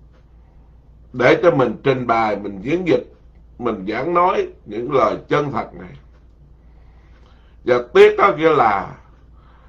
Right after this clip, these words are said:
trong những tháng ngày qua có nhiều khi mình bị hụt hẫng, mình bị bất bình, mình bị sóng dồi gió dập.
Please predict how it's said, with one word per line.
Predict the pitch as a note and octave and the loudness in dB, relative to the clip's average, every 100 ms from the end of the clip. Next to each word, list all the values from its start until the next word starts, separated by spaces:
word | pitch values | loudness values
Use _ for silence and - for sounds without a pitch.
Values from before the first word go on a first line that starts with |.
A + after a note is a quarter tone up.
| - - - - - | -20 -20 -20 -8 4
trong | F3+ F3 | 6 6
những | C#3+ C#3+ | -2 -2
tháng | F3+ F#3 | -2 -2
ngày | D3+ A2 G#2 | -4 -4 2
qua | C3+ D3 D3+ | 4 4 4
có | E3+ | 0
nhiều | E3 B2 G2 - | 2 -2 -4 -2
khi | E3+ D#3+ | 0 2
mình | B2+ G#2+ G2+ | 0 -4 -8
bị | G2+ A2 C3 C3+ | -4 -4 -4 0
hụt | C3 - | 0 0
hẫng, | - B2 C3 F3 - - - - - - - - - - - - | -2 -2 -2 -6 -12 -20 -20 -20 -20 -20 -20 -20 -20 -20 -20 -8
mình | A2+ A2 | -6 -4
bị | A2 A#2+ | -4 -4
bất | - - - | 0 -2 0
bình, | D#3+ F3+ G#2+ - - - - - - - - - - - - - - - - - - - - - - - - - _ - - - | 2 2 0 -12 -20 -20 -20 -20 -20 -20 -20 -20 -20 -20 -20 -20 -20 -20 -20 -20 -20 -20 -20 -20 -20 -20 -20 -20 _ -20 -20 -2
mình | A#2+ A2+ | -2 0
bị | A2 A#2 | -2 -2
sóng | - G3+ G3+ | -2 -4 4
dồi | C#3+ G#2+ F#2+ | 4 4 -2
gió | C3 E3+ | -2 0
dập. | D3+ G#2+ | 0 -6